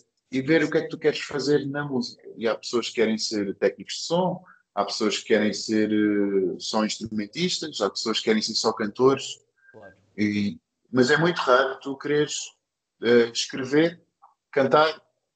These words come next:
Speaker 1: tocar as tuas próprias músicas.
Speaker 2: Yeah.
Speaker 1: É muito raro, porque
Speaker 2: E é muito
Speaker 1: é
Speaker 2: difícil,
Speaker 1: difícil.
Speaker 2: não é? E é isso que eu
Speaker 1: É
Speaker 2: já te
Speaker 1: muito
Speaker 2: quero, ora,
Speaker 1: difícil.
Speaker 2: ora, ora, ora. Ganda desafio,
Speaker 1: É.
Speaker 2: podes dizer, ganda desafio. Mas é,
Speaker 1: É
Speaker 2: é esse o
Speaker 1: difícil.
Speaker 2: desafio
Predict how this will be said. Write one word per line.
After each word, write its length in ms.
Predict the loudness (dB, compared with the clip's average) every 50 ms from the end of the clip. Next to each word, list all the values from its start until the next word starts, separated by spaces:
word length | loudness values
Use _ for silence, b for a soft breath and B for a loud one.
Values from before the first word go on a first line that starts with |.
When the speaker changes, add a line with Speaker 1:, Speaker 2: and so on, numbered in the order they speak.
| _ _ -20
Speaker 1:
tocar 560 | -16 -2 4 4 6 6 6 4 2 -2 -8 _ _ _ _ -12
as 100 | -10 -8
tuas 120 | -6 -4 0
próprias 380 | 2 2 2 2 -2 -4 -2
músicas. 420 | -2 -4 -2 -2 -4 -6 -8 -14 -18 _ _ _ _
Speaker 2:
Yeah. 160 | -20 -20 _ _ _ _ _ _
Speaker 1:
É 120 | -8 -4 -2
muito 220 | 0 0 0 0 2
raro, 320 | 2 2 2 2 0 -4 -8 -14
porque 180 | -20 -20 -20 _ _ _ _ _ _ -20 -18 -6 2
Speaker 2:
E 80 | 4
é 60 | 4 6
muito 180 | 6 4 2 2
Speaker 1:
é 80 | 0
Speaker 2:
difícil, 180 | 0 0 -4 -4
Speaker 1:
difícil. 260 | -4 -2 -2 -2 -2
Speaker 2:
não 160 | -2 -2 -2 -2
é? 180 | -2 -4 -6 -10 _ _ _ -20
E 100 | -20 -20 -4 -2
é 80 | -2 -2
isso 100 | -2 -2
que 80 | 0
eu 60 | 2
Speaker 1:
É 60 | 2 2
Speaker 2:
já 80 | 2 0
te 40 | -2
Speaker 1:
muito 100 | -4 -4
Speaker 2:
quero, 140 | -2 0 2
ora, 120 | 4 4
Speaker 1:
difícil. 200 | 4 4 6 6
Speaker 2:
ora, 140 | 6 4 4 0
ora, 180 | -4 -4 -2 -2
ora. 280 | -2 -4 -6 -8 -10 -14 _
Ganda 240 | 0 0 2 2 2
desafio, 440 | 2 2 0 -2 0 0 0 0 0 0
Speaker 1:
É. 220 | -2 -6 -14 -20 _ _ _ -12
Speaker 2:
podes 260 | -12 -12 -12 _ _ _
dizer, 220 | _ -14 -14 -14 -14
ganda 260 | -14 -14 -12 -12 -12
desafio. 500 | -12 -12 -14 -14 -12 -10 -10 -10 -10 -12 _ _ _ _ _ _ _ _ _ _ _ _ _ _ -20 _ -20 -20 -20 -20 _ _ _ _ -6
Mas 160 | -4 -4 -2 -2
é, 40 | -2
Speaker 1:
É 140 | 0 2 2 4
Speaker 2:
é 80 | 4
esse 60 | 4
o 120 | 4 2 0
Speaker 1:
difícil. 160 | -4 -4 -2
Speaker 2:
desafio 440 | -4 -4 -4 -2 -2 0 0 -2